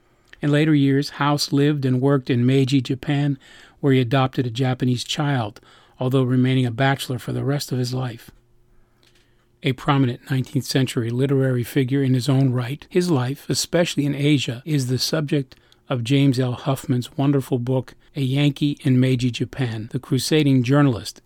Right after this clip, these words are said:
Edward H. House. In my own book, Freedom's Dawn,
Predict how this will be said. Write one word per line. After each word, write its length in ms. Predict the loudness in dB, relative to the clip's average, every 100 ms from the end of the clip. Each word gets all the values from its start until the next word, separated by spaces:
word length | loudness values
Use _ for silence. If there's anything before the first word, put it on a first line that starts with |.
| _ -2
Edward 360 | 0 2 0
H. 240 | -2 -6 -6
House. 420 | -8 -8 -12 -16 _ _ _ _ _ 2
In 160 | 4
my 160 | 4 2
own 240 | 4 4
book, 320 | 2 -4 -12 -20 _
Freedom's 580 | 0 4 6 4 2
Dawn, 460 | 0 -2 -2 -2